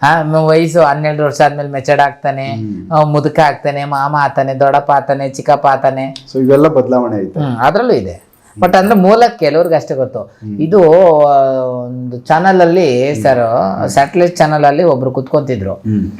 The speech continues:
Speaker 1: ಅವರು ಅನಿವಾರ್ಯತೆ ಏನೋ ತೀರೋದ್ರೋ ಏನೋ ಗೊತ್ತಿಲ್ಲ.
Speaker 2: ಹ್ಮ್.
Speaker 1: ಆ ಯಪ್ಪ ಒರಿಜಿನಾಲಿಟಿ ಹೇಳ್ತಿದ್ರು ಅವರು.
Speaker 2: ಹ್ಮ್, ಹ್ಮ್, ಹ್ಮ್.
Speaker 1: ಅವ್ರನ್ನ ನಂಬ್ತಿರ್ಲಿಲ್ಲ ಯಾರನ್ನು.
Speaker 2: ಮ್ಯಾಕ್ಸಿಮಮ್ ಇಲ್ಲಿ ಎಷ್ಟು ಸರಿ ಬರ್ಬೇಕಾಗುತ್ತೆ ಒಂದ್ಸರಿ ಬಂದವರು?
Speaker 1: ಸರ್ ಇಲ್ಲಿ, ಆ, ಮ್ಯಾಕ್ಸಿಮಮ್ ಒಂದ್ ಮೂರ್ ಸರಿ ಬರ್ತಾರೆ. ಆ ಮೂರ್ ಸರಿ ಒಳಗಡೆನೆ ಅವ್ರ ಮುಕ್ಕಾಲ್ ಪರ್ಸೆಂಟ್ ಅವ್ರಿಗೆ ಅನುಭವ ಆಗೋಗ್ಬಿಡುತ್ತೆ.
Speaker 2: ಯಾವೆಲ್ಲ ಕೇಸ್ಗಳು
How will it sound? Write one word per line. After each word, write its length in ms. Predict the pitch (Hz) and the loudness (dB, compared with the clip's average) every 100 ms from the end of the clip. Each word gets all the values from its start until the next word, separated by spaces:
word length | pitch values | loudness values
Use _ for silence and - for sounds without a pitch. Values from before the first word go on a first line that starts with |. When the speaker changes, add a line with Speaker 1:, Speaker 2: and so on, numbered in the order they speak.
| - - | -18 -2
Speaker 1:
ಅವರು 680 | 131 151 175 175 156 143 135 | 2 4 4 4 2 2 2
ಅನಿವಾರ್ಯತೆ 840 | 127 127 151 175 180 165 165 165 | 2 0 -2 -2 0 -2 0 -2
ಏನೋ 580 | 147 151 139 131 117 107 - | 0 -2 -2 -2 -4 -4 0
ತೀರೋದ್ರೋ 520 | 151 175 175 160 160 | 4 4 4 2 0
ಏನೋ 260 | 139 143 | 0 -2
ಗೊತ್ತಿಲ್ಲ. 400 | 123 120 135 120 | -2 -2 -2 0
Speaker 2:
ಹ್ಮ್. 300 | 127 185 113 135 | 2 2 2 2
Speaker 1:
ಆ 200 | 143 143 | 2 2
ಯಪ್ಪ 280 | 139 - | -2 0
ಒರಿಜಿನಾಲಿಟಿ 920 | 202 165 135 135 123 185 190 160 147 156 | 2 4 2 -2 -2 -2 0 -2 -4 -6
ಹೇಳ್ತಿದ್ರು 500 | 131 127 127 95 95 | -6 -8 -12 -12 -12
ಅವರು. 140 | 85 | -12
Speaker 2:
ಹ್ಮ್, 420 | 87 110 113 107 | -14 -10 -4 -4
ಹ್ಮ್, 360 | 98 104 104 95 | -4 -4 -6 -6
ಹ್ಮ್. 280 | 98 101 98 | -8 -6 2
Speaker 1:
ಅವ್ರನ್ನ 360 | 170 202 190 | 4 4 4
ನಂಬ್ತಿರ್ಲಿಲ್ಲ 540 | 180 175 175 208 185 139 | 2 0 0 2 2 2
ಯಾರನ್ನು. 580 | 117 104 98 95 - 117 | 0 -2 -8 -12 -4 0
Speaker 2:
ಮ್ಯಾಕ್ಸಿಮಮ್ 560 | 131 127 151 160 160 | 2 2 2 2 2
ಇಲ್ಲಿ 280 | 143 156 131 | -2 -2 -2
ಎಷ್ಟು 240 | 127 - | -4 -8
ಸರಿ 200 | 131 123 | -8 -6
ಬರ್ಬೇಕಾಗುತ್ತೆ 680 | 113 107 104 104 95 92 92 | -4 -6 -6 -6 -8 -8 -6
ಒಂದ್ಸರಿ 320 | 107 113 110 | -4 -2 -2
ಬಂದವರು? 800 | 95 95 87 - - - - - | -2 -4 -8 -14 -20 -16 -10 -8
Speaker 1:
ಸರ್ 260 | 131 127 120 | -2 0 2
ಇಲ್ಲಿ, 600 | 127 160 180 127 131 139 | 0 0 2 2 2 4
ಆ, 260 | 147 139 135 | 4 4 2
ಮ್ಯಾಕ್ಸಿಮಮ್ 640 | 131 139 147 190 190 190 | -2 -4 -2 0 0 0
ಒಂದ್ 200 | 180 160 | 0 0
ಮೂರ್ 200 | 151 160 | 0 0
ಸರಿ 200 | 165 165 | 0 2
ಬರ್ತಾರೆ. 460 | 151 139 - 127 127 | 2 0 0 0 0
ಆ 400 | - 180 175 175 | 0 2 2 0
ಮೂರ್ 300 | 170 185 196 | 0 -4 0
ಸರಿ 180 | 196 190 | 0 2
ಒಳಗಡೆನೆ 580 | 165 156 165 170 185 | 2 2 0 -2 0
ಅವ್ರ 160 | 190 151 | -2 -2
ಮುಕ್ಕಾಲ್ 360 | 143 135 151 151 | -4 -2 -2 -2
ಪರ್ಸೆಂಟ್ 320 | 143 175 175 | -6 -4 -2
ಅವ್ರಿಗೆ 220 | 139 131 | 0 0
ಅನುಭವ 260 | 127 127 120 | -2 0 0
ಆಗೋಗ್ಬಿಡುತ್ತೆ. 600 | 104 101 90 90 - - | -2 -6 -10 -14 -18 -6
Speaker 2:
ಯಾವೆಲ್ಲ 360 | 123 143 175 170 | 2 4 4 2
ಕೇಸ್ಗಳು 840 | 170 156 151 143 147 170 - - | 2 0 0 0 0 0 -2 -10